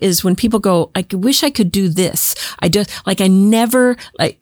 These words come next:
people use absolutes all the time, and I really, really caution people to stay away from absolutes, especially if we're talking about the energy and information flow between us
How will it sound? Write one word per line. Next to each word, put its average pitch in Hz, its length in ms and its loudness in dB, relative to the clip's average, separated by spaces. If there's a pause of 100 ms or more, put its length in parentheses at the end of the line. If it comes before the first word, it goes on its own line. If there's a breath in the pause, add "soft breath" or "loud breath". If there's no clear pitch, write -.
(140)
people 208 260 0
use 185 280 0
absolutes 160 520 -2
all 160 120 0
the 143 60 0 (100)
time, 156 140 0
and 147 100 -2
I - 20 -2 (160)
really, 185 220 0
really 165 340 -2 (220 loud breath)
caution 160 540 0
people 160 520 -4 (380 loud breath)
to 175 120 0
stay 175 360 0
away 165 260 0
from 160 240 -4
absolutes, 156 500 -2
especially - 500 -2
if - 100 -6
we're 160 60 -6 (120)
talking 156 220 -2
about 147 200 0
the 151 180 -4
energy 156 520 0 (420 loud breath)
and 151 260 2
information 160 600 0
flow 156 240 0
between 156 640 -2
us - 400 -2